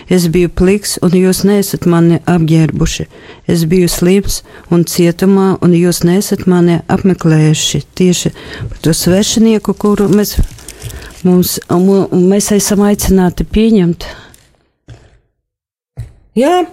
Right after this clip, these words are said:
Speaker 2: un šeit arī ir Jānis runā par turklāt vēl svešiniekiem.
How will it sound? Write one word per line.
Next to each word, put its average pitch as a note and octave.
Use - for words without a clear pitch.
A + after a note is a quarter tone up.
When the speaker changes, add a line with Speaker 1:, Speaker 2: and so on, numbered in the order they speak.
Speaker 2:
un F#3+
šeit C#4+
arī B3
ir B3+
Jānis G#3+
runā C4
par F#3+
turklāt G3+
vēl A#3
svešiniekiem. F3+